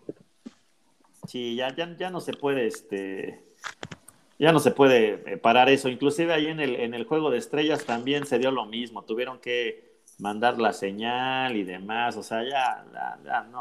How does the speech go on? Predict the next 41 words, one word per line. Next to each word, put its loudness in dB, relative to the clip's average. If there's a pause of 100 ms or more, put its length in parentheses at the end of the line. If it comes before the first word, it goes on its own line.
(120)
no. -16 (920)
Ya 4
necesitamos -2
otra -2
cosa, -6
¿no? -6
O -2
sea, -2
ya 0
también, -2
ya 8
estuvo 6
bueno 2
como -2
de 2
relajito, 4
pero 0
ya, 0 (760)
ya 2
también -4
creo -4
que -16
se -4
volvió, 2 (160)
eh, -8 (120)
pues, -14
complicado. 0 (520)
Yo 4
creo, 2
y -4
bueno, -2
ya -4
lo, -4
ya -6
lo -10
tendremos -4
la -2
siguiente -6
semana, -2
pero 6
bueno, 0